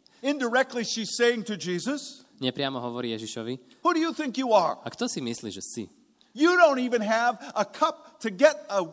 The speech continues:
Speaker 1: water from the well."
Speaker 2: Však ty nemáš ani, ani nejaký pohár, aby si sa mohol napiť z tej vody.
Speaker 1: Do you think you're more important than those patriarchs of our faith?
Speaker 2: Ty si myslíš, že ty si dôležitejší ako tí patriarchovia našej viery?
Speaker 1: Do you think you're Jacob who dug the well?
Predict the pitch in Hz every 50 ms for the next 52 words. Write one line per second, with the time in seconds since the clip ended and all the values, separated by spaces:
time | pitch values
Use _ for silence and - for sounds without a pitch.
0 | - - - _ - 190 247 262 262 240 233 214 - 240 240 220 247 254 269 277
1 | 302 311 285 - 123 117 - 120 - - 156 170 175 185 165 135 147 135 131 131
2 | 123 120 - - - - _ - 110 113 120 117 113 120 117 113 113 110 - -
3 | 117 110 107 - 175 185 160 147 135 131 117 113 110 117 107 - 120 - 123 123
4 | 127 131 135 131 143 151 147 - - 92 - - - 95 92 90 87 87 82 87
5 | - _ _ _ _ - 269 294 320 320 320 311 302 254 208 277 277 240 240 254
6 | 254 262 254 202 - - 214 220 254 240 262 311 320 285 - - - 254 - 160
7 | 180 214 226 214 202 185 160 196 220 233 240 254 254 247 202 - - - - 220
8 | 240 233 - - 247 240 233 247 285 285 - - - - 214 196 175 214 202 190
9 | - - 226 226 262 311 320 - - - 139 123 - 143 135 131 - 151 131 135
10 | 127 - 127 - 127 113 113 120 120 120 120 123 120 - 127 131 - - 151 123
11 | 110 - 117 - - - - 113 110 - - 117 110 104 104 107 - - 131 117
12 | 135 135 127 120 117 110 - - 131 120 101 95 90 92 101 127 143 - _ _
13 | _ _ _ 269 294 320 330 320 294 285 240 - 254 233 254 302 277 202 208 196
14 | 143 127 185 196 208 190 208 208 196 196 190 202 262 311 320 320 -